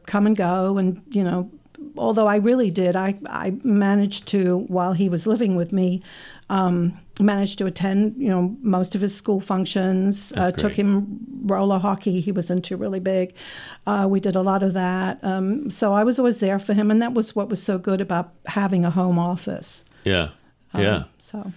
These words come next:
Speaker 2: So where was this off? Was it in Saint Louis? Was it
Speaker 1: In,
Speaker 2: where?
Speaker 1: in, uh, in Wildwood, yeah.
Speaker 2: Okay.
Speaker 1: Yeah.
Speaker 2: Awesome.
Speaker 1: Yeah.
Speaker 2: Awesome. So you've been in Saint Louis for a number of years?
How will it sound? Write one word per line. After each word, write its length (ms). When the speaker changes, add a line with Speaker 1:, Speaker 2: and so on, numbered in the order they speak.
Speaker 2:
So 560
where 260
was 220
this 200
off? 400
Was 240
it 60
in 80
Saint 220
Louis? 460
Was 180
it 160
Speaker 1:
In, 240
Speaker 2:
where? 140
Speaker 1:
in, 240
uh, 160
in 240
Wildwood, 500
yeah. 220
Speaker 2:
Okay. 360
Speaker 1:
Yeah. 80
Speaker 2:
Awesome. 520
Speaker 1:
Yeah. 100
Speaker 2:
Awesome. 440
So 120
you've 120
been 140
in 80
Saint 220
Louis 240
for 100
a 60
number 240
of 60
years? 360